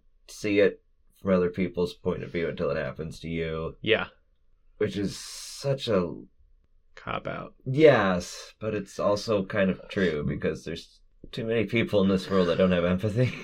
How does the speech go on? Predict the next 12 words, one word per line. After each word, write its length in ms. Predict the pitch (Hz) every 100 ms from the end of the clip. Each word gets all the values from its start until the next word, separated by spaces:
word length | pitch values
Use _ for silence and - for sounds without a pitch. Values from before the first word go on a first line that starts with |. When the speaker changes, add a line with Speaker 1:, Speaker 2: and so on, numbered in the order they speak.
| - -
Speaker 1:
<laughs> 140 | -
Speaker 2:
Yeah, 520 | 139 120 113 101 101
that's 240 | 101 101 95
Speaker 1:
And 80 | 107
Speaker 2:
true. 120 | 113
Speaker 1:
it's... 440 | - - - - - - -
that's 220 | 135 -
what 160 | 135 143
that 200 | 143 135
is. 360 | 143 110 87
There's 260 | 90 92 92
no 440 | 101 107 110 104